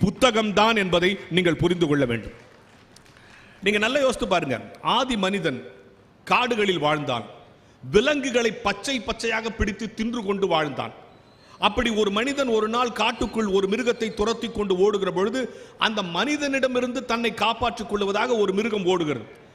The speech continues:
அப்படி ஓடுகிற பொழுது மரங்களுக்கிடையே புகுந்து ஓடுகிறது. அப்படி ஓடும்போது ரெண்டு மரம் உரசி, ரெண்டு ஒரு நெருப்பு வர ஆரம்பிச்சிச்சு. அது வரைக்கும் நெருப்பையே பார்க்காத மனிதன் அப்படியே நிற்கிறான். நெருப்பு அணைந்த பிறகு வழக்கப்படி அந்த மிருகத்தை சாப்பிட தொடுகிறான். அது வரைக்கும் பச்சையாக இருந்த மனிதன் இப்ப சுடுது.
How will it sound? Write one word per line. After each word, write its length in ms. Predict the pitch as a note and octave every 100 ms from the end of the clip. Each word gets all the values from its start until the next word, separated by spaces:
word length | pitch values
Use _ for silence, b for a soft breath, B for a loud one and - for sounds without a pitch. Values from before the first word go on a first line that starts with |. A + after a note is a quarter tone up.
| B -
அப்படி 240 | A3 G3
ஓடுகிற 360 | B3+ D4+ B3+ A#3
பொழுது 220 | A#3+ C4
மரங்களுக்கிடையே 840 | G#3 G#3+ C#4+ C4+ B3 - A3 B3+
புகுந்து 400 | A#3+ A3 A#3 A3+
ஓடுகிறது. 560 | G3 G3+ E3+ D3+ A#2 - B B B
அப்படி 220 | G#3 G#3+
ஓடும்போது 460 | A3+ D4+ C4 B3 C4+
ரெண்டு 320 | A3 A3+ G#3
மரம் 380 | F#3+ A3 D4 A#3
உரசி, 400 | A#3 B3 - C4
ரெண்டு 200 | A3 G3+
ஒரு 260 | A#3 B3+ B -
நெருப்பு 360 | G#3 D4+ A#3
வர 260 | A3 G3 F3+
ஆரம்பிச்சிச்சு. 420 | E3 C#3+ C#3+ - - B B B
அது 220 | - G#3+ C#4
வரைக்கும் 320 | D4+ D4+ A#3+
நெருப்பையே 340 | C4 A#3+ C4+
பார்க்காத 440 | C#4+ A#3 A3+ A3+ G#3+
மனிதன் 260 | A3+ A#3+
அப்படியே 300 | G#3 F#3 A3+
நிற்கிறான். 420 | G3+ F#3 F#3 F3 D3+ B B
நெருப்பு 420 | F3+ C4+ C#4 C4
அணைந்த 360 | A3 A3 B3+ A3+
பிறகு 580 | G#3 G3 F#3+ F3+ - -
வழக்கப்படி 560 | E3+ B3+ C4 A#3+ B3+ C#4
அந்த 140 | A#3
மிருகத்தை 380 | G3+ A#3+ A#3+ A3+
சாப்பிட 400 | G#3 G#3 G3+ G#3
தொடுகிறான். 560 | - G#3 G#3+ G3+ F3+ D#3+ B B
அது 220 | E3+ A3
வரைக்கும் 340 | C4 C#4+ D4 A3+
பச்சையாக 420 | G#3+ - A#3 C4
இருந்த 220 | A#3 A3
மனிதன் 240 | G3+ C4 A3
இப்ப 220 | G#3+ B3+
சுடுது. 280 | C4 F#3+